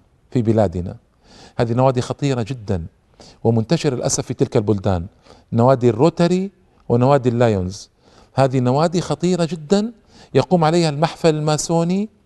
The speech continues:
في كل بلد هي موجودة فيه، ويهدف إلى جمع الشباب والشابات والخلطة ب-، بين الرجال والنساء. وبالمناسبة الماسون ما يختارون أعضائهم إلا من علية أفراد المجتمع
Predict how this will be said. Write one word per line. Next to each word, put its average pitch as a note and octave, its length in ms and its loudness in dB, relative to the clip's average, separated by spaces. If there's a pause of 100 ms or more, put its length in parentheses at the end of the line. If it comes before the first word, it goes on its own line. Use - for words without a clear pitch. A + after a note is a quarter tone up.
(300)
في C#3 140 0
كل F#3+ 160 4
بلد D#3+ 260 6
هي D3+ 80 4
موجودة C#3+ 500 2
فيه، F3+ 440 2 (480)
ويهدف D#3+ 540 4
إلى D#3 280 0 (340)
جمع C#3+ 200 2
الشباب C#3+ 520 2
والشابات C3+ 800 2
والخلطة C#3 600 0
ب-، C3 220 0 (400)
بين C#3+ 240 6
الرجال C3+ 360 4
والنساء. C3 580 0
وبالمناسبة D3+ 480 4
الماسون D3 420 0
ما G#3+ 80 -2
يختارون E3 600 0
أعضائهم D3 400 0
إلا F3+ 320 -2
من E3+ 180 -4
علية G#3 500 2 (640)
أفراد E3+ 400 2
المجتمع D#3 520 0